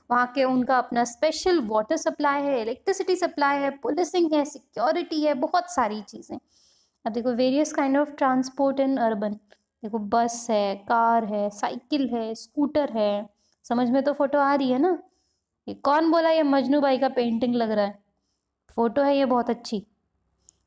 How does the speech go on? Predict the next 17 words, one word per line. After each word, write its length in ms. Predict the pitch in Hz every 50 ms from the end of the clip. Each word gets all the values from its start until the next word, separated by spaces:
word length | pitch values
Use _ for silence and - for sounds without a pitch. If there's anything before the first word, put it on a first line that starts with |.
| _ _ _ _ -
सी। 320 | - - 220 208 - - _ _ _ _ _ _ _ _ -
और 200 | 285 262 254 - -
अब 220 | 262 262 262 - -
तो 100 | 330 330
खैर 260 | 302 311 311 311 302 302
और 540 | 285 269 269 277 285 285 302 302 302 294
भी 180 | 294 269 311 311
ज़्यादा 260 | 269 269 240 233 233
बहुत 300 | 208 208 - - 196 -
ही 80 | 302 302
भीड़ 200 | 269 254 240 -
रहती 280 | 202 185 185 - -
है 60 | - -
अब 60 | _ _
तो 60 | - -
रोड 200 | - - 233 _ _ _ -
पे। 120 | 214 202